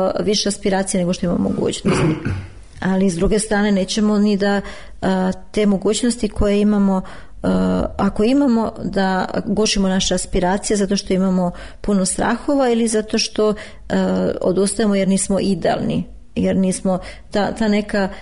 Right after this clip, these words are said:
taj imperativ idealnog, to što ste malo pre rekli, svi liče na isto, e, e, to, to nije dobro, to kvazi savršenstvo, to je, to je daleko od,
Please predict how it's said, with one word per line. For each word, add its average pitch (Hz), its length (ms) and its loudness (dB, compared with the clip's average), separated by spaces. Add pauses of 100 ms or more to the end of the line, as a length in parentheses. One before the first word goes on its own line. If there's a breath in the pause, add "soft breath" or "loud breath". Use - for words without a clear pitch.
(160 loud breath)
taj 202 140 2
imperativ 196 840 0
idealnog, 180 880 0
to 175 140 -2
što 175 140 -4
ste - 120 0
malo 175 180 2
pre 175 140 2
rekli, 170 280 0
svi - 200 0
liče 175 520 0
na 170 220 0
isto, 214 680 -2 (640 loud breath)
e, 185 300 0 (320)
e, 196 100 0 (560)
to, 185 500 2 (160)
to 190 160 0
nije 190 200 4
dobro, 185 340 0
to 175 440 0 (300)
kvazi 180 300 -2
savršenstvo, - 920 -2 (180)
to - 160 -4
je, - 300 -4 (1200 loud breath)
to - 80 -2
je 175 40 0
daleko 190 460 0
od, 180 180 0